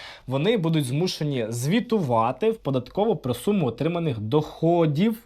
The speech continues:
фопом. Е, і, власне, що,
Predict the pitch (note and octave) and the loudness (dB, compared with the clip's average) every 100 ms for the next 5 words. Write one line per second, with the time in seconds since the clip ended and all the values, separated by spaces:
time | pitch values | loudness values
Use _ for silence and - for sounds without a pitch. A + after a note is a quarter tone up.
0 | _ - - D#3+ A#2+ - G2+ F#2 - - | _ -14 0 0 0 -2 -6 -6 -14 -20
1 | - - - - D3+ C3 F3 G#3 C3 D3 | -20 -20 -18 -4 0 0 2 0 4 4
2 | G3 - D3 - - D3 D3+ D3+ D3 C3 | 4 2 -2 -2 0 2 4 4 4 4
3 | A#2+ A#2 | 2 -2